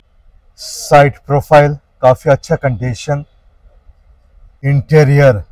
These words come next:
वाओ, सीट्स वाओ,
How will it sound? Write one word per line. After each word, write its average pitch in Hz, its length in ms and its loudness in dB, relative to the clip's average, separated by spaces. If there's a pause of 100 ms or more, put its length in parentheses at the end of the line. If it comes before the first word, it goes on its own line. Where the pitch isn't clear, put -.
(440)
वाओ, 120 340 2 (920)
सीट्स - 760 -6 (480)
वाओ, 120 440 0